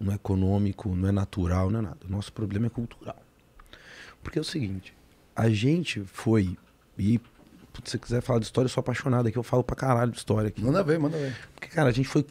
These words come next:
Speaker 1: a gente foi criado pra trabalhar incondicionalmente. A gente não foi criado pra ter sucesso. Nosso país não foi criado pra ser um país de sucesso.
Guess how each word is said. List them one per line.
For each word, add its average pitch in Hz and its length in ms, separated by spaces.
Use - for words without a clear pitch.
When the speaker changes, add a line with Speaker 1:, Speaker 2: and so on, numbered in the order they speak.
Speaker 1:
a 127 40
gente 131 200
foi - 220
criado 120 880
pra 104 220
trabalhar 113 540
incondicionalmente. 110 1000
A 95 80
gente 92 200
não 131 80
foi 110 140
criado 98 300
pra - 120
ter 95 120
sucesso. - 500
Nosso 95 200
país 95 240
não 123 60
foi 123 140
criado 92 220
pra - 80
ser 90 60
um 82 40
país 82 160
de - 60
sucesso. - 400